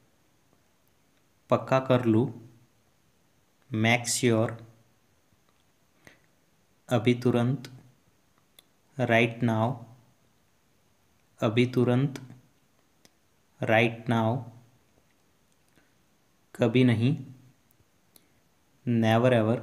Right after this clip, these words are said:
कभी नहीं, never ever। हमेशा के लिए,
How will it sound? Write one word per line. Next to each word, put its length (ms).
कभी 300
नहीं, 320
never 440
ever। 280
हमेशा 500
के 180
लिए, 460